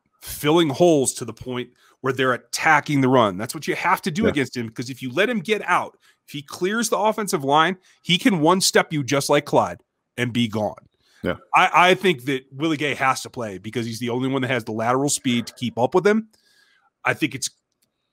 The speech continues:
Speaker 1: beyond important. It's, it's really the key to slowing that offense down, because once they get Lindsey going, they'll play action off of it.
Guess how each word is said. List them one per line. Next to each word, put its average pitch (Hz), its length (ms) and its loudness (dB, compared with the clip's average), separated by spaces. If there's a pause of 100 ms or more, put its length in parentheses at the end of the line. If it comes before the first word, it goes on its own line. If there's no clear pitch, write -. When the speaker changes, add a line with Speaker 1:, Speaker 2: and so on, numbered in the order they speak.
(1080)
Speaker 1:
beyond 190 460 8
important. 131 600 2
It's, 135 260 -4
it's 139 160 -6
really 196 200 6
the 139 100 -4
key 175 220 -6
to 139 120 -2
slowing 151 420 2
that 135 160 0
offense 123 280 0
down, 120 180 -4
because 110 240 -10
once 139 220 -8
they 175 120 0
get 185 180 2 (280)
Lindsey 156 320 6
going, 123 380 4 (340)
they'll 104 120 -8
play 135 320 0
action 175 340 -2
off 113 200 -2
of 104 100 -12
it. 110 140 -8